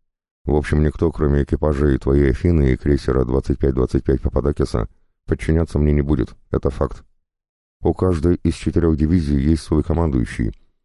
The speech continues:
и только его приказы капитаны кораблей станут выполнять. А повлиять на самих дивизионных адмиралов, я покачал головой, мои возможности тут крайне ограничены».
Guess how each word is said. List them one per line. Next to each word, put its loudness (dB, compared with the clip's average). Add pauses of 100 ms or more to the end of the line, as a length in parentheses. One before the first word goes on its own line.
(100)
и -2
только 0
его 2
приказы -2
капитаны 0
кораблей 0
станут -2
выполнять. -2 (680)
А -2
повлиять 2
на -2
самих 0
дивизионных 0
адмиралов, 0 (320)
я 0
покачал -4
головой, -2 (600)
мои 2
возможности 2
тут -2
крайне 2
ограничены». 0